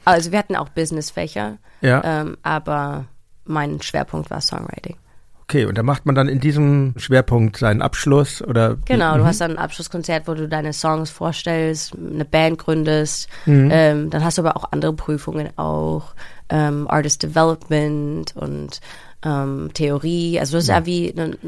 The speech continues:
Speaker 1: eine normale, wenn du zum Beispiel Gesang studierst, hast du ja auch dann Abschlussprüfungen, Nebenfach Klavier oder Theorie, Gehörbildung.
Speaker 2: Also
Speaker 1: Das
Speaker 2: man muss sich
Speaker 1: alles.
Speaker 2: schon, man muss sich schon, man, man kriegt schon so einen umfassenden Einblick in alle Bereiche.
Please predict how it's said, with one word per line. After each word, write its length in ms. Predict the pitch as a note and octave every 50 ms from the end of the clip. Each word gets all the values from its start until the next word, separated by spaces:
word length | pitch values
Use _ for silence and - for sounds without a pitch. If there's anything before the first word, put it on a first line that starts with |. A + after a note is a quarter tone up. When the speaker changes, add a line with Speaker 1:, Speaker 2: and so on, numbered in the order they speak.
| - -
Speaker 1:
eine 160 | - E3 D#3+
normale, 640 | D#3+ D#3 D#3 D#3 D3+ D#3+ D#3+ D#3+ D#3 D#3 D3+ D3+ - - - - - - - - -
wenn 120 | - D3+ D3+
du 140 | D#3 D#3 D3+
zum 140 | - -
Beispiel 180 | D#3+ D3+ D#3+ D#3
Gesang 320 | D#3 D#3 D#3 D#3 D#3 E3
studierst, 640 | D#3 - - D3+ D3 D#3 E3 E3+ D#3+ - - - - - - - - - -
hast 180 | - D#3+ D#3 -
du 60 | E3
ja 100 | D#3+ D#3
auch 120 | D#3 D3 -
dann 460 | - D#3 D3+ D3+ D3 D3 D3+ D#3+ -
Abschlussprüfungen, 840 | - D#3 - - - D#3 - - E3 D3+ - D#3 D3+ D3+ D3 D3 C3 - - -
Nebenfach 600 | D#3 D#3 D#3 D#3 D#3+ D3+ - D#3+ D#3 D#3 - - -
Klavier 800 | - F3+ F3+ D#3 D#3 D3+ D3+ D3+ D3+ D3 D3 D3 D3+ D3 D3 - -
oder 380 | C#3+ C#3+ C#3+ C#3+ D3 D3 D3 - - - - - - -
Theorie, 680 | - - E3+ D#3+ D#3+ D#3+ D#3 D#3 D3+ C#3+ C#3+ C#3+ C#3+ C#3+
Gehörbildung. 1000 | - F3 D#3+ C3+ C#3+ C#3+ C#3+ C#3 C#3 D3+ C#3+ C#3+ C#3 C#3 C#3 C#3+ D3 D3 C#3+ - - - - -
Speaker 2:
Also 180 | - - C3 -
Speaker 1:
Das 20 | E3+
Speaker 2:
man 100 | D#3+ E3
muss 100 | F#3 G3
sich 80 | - - F#3
Speaker 1:
alles. 60 | - -
Speaker 2:
schon, 220 | - E3+ D#3+ D#3
man 180 | D3+ D3 D3 D3
muss 160 | D#3 D#3+ -
sich 140 | D#3+ C#3+ -
schon, 540 | - D#3 C#3 C3 C3+ C3+ B2+ B2 B2+ C3+ - - - - - C3+ C3
man, 160 | C3 C3 B2+ B2 C3+
man 140 | C3 B2+
kriegt 180 | - - D#3 -
schon 160 | - D3+ C3+
so 100 | B2 C3
einen 200 | B2+ B2+ C3 C3
umfassenden 640 | C#3+ D3+ C#3+ D3 - - C3+ A#2 - - B2+ A#2 A#2+
Einblick 480 | - A2+ A#2 A#2+ A2 A2 G2+ F#2+ - G#2+
in 80 | -
alle 160 | G2+ G#2 G#2
Bereiche. 560 | G2+ G#2+ G2 F#2 F#2 F#2 F2+ - - E2 D#2